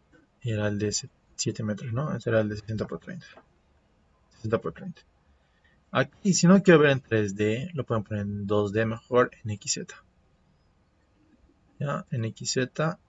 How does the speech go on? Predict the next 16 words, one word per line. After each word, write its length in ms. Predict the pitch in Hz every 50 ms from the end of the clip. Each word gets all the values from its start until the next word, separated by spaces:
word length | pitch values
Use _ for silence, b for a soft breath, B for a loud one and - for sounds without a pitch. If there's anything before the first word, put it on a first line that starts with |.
| _ _ _ _ - 127
lo 80 | 110 110
vamos 200 | 110 110 101 -
a 60 | 110
ver 200 | 107 110 113 - -
en 80 | 120
una 80 | 117 117
línea 220 | 117 113 113 120
recta, 400 | 117 - 120 - - - - - _ _
así. 200 | - 101 - 139 135 - _ _ _ _ _ _ _ _ _ _ _ _ _ _ _ _ _ _ _ _ _ _ _ _ _ _ _ _ _ _ _ _ _ _ _ _ _ _ _ _ _ _ _
Ya. 140 | 131 143 143 - _ _ _ _ _ _ _ _ _ b b b b b b b b _ _ _ _ _ _
Izquierda 760 | - - - - 135 131 131 127 123 131 139 143 143 139 - _ -
hasta 640 | - 127 120 - - _ - - 131 127 127 127 123
llegar 500 | 110 110 110 107 110 113 113 113 113 -
al 140 | - 123 107
primer 360 | - - 107 107 107 107 101 - _ _ _ _
punto, 520 | - 120 117 117 117 117 - 160 196 208